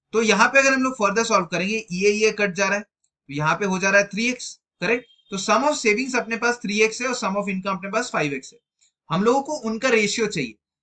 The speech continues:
तो रेशियो क्या हो जाएगा? five x divided by three x, तो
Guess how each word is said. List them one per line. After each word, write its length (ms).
तो 60
रेशियो 320
क्या 200
हो 80
जाएगा? 260
five 360
x 300
divided 380
by 180
three 220
x, 180
तो 100